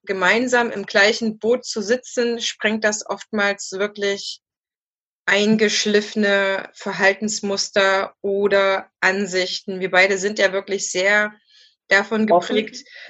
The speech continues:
Speaker 1: dass wir, ähm, unser sogenanntes Mindset <laughs> ständig aktualisieren und auch Glaubenssätze für uns aufbrechen. Ich muss auf jeden Fall feststellen,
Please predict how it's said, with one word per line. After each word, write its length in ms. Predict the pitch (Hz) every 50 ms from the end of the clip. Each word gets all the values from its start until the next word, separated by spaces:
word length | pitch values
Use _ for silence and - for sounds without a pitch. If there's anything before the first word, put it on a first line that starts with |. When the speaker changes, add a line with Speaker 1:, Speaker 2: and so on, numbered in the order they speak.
| 226 -
Speaker 1:
dass 320 | 208 208 - - - 202
wir, 560 | 202 220 226 202 202 196 196 190 196 196 - -
ähm, 1000 | - 202 190 190 185 185 185 185 185 185 180 180 180 180 180 180 180 - - - -
unser 220 | 185 175 180 175
sogenanntes 560 | 170 190 202 202 214 190 185 185 185 190 -
Mindset 680 | 202 196 180 214 262 262 - - 202 214 220 - - - - - 180 175
<laughs> 140 | 190 202 190 208 - - - - - - - - _ _
ständig 560 | - - - 180 185 220 226 202 196 - -
aktualisieren 920 | - - - - 196 170 180 190 190 180 175 196 220 254 254 226 220 208 208
und 300 | 202 202 196 190 180 -
auch 200 | - 185 180 180
Glaubenssätze 760 | - - 190 196 220 233 240 220 214 202 190 - - 196 185 -
für 160 | 196 190 -
uns 240 | - 190 190 - _ -
aufbrechen. 760 | - 214 226 220 _ - - 214 220 220 233 226 226 233 226 - _ _ _ _ _ _ _ -
Ich 120 | - -
muss 380 | 220 214 220 214 220 - - - - _ _ _ _ _
auf 200 | - 214 208 -
jeden 320 | - 220 226 226 240 233 226
Fall 680 | 226 - 226 214 208 208 208 202 208 208 208 - - - _ _ _ _ _ _ _ _ _ _ _
feststellen, 1160 | - - 214 220 220 214 - - - - - 220 220 220 220 220 220 220 220 220 233 - _